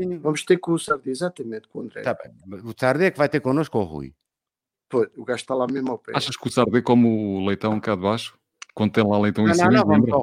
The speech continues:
Speaker 1: Rui dos Leitões. Vamos a
Speaker 3: Ah,
Speaker 1: Coimbra.
Speaker 3: ao Rui dos Leitões, ok, pensei que era aqui mais perto.
Speaker 2: É,
Speaker 3: Desculpa,
Speaker 2: pá, não,
Speaker 3: estou a
Speaker 2: Rui
Speaker 3: fazer
Speaker 2: dos
Speaker 3: confusão.
Speaker 2: Leitões tem que ser,
Speaker 1: O Rui,
Speaker 2: tem
Speaker 1: o
Speaker 2: que
Speaker 1: Rui
Speaker 2: ser.
Speaker 1: é, o Rui é o nosso, pá, é o guru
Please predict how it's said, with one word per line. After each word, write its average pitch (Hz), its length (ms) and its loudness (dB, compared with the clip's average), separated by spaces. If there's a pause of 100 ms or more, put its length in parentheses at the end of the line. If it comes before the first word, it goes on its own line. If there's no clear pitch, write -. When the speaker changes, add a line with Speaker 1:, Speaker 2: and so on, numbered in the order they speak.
Speaker 1:
Rui 180 120 -2
dos - 100 -10
Leitões. 151 680 -2
Vamos 101 200 -6
a 127 80 -8
Speaker 3:
Ah, 233 160 10
Speaker 1:
Coimbra. 175 140 10
Speaker 3:
ao 143 40 8
Rui 175 200 2
dos 135 100 -2
Leitões, 147 480 8
ok, 101 240 0
pensei 127 260 0
que 123 60 -2
era 139 100 2
aqui 131 120 -2
mais 117 200 0
perto. 120 420 -4
Speaker 2:
É, 208 120 4
Speaker 3:
Desculpa, 180 320 4
Speaker 2:
pá, 131 100 -4
não, 156 160 -2
Speaker 3:
estou 160 140 2
a - 20 4
Speaker 2:
Rui 147 80 0
Speaker 3:
fazer 139 160 2
Speaker 2:
dos 175 80 4
Speaker 3:
confusão. 147 220 2
Speaker 2:
Leitões - 160 -4
tem 165 100 -8
que - 120 -16
ser, 139 180 -4
Speaker 1:
O 117 80 -8
Rui, 190 240 -2
Speaker 2:
tem 165 120 -8
Speaker 1:
o 151 40 -2
Speaker 2:
que 165 80 -10
Speaker 1:
Rui 196 120 2
Speaker 2:
ser. 180 60 2
Speaker 1:
é, 175 40 2
o 156 120 -2
Rui 180 260 -2
é 170 80 0
o 156 60 -2
nosso, 147 440 -4
pá, 110 260 -2
é 123 160 -4
o 117 80 -4
guru 113 580 -8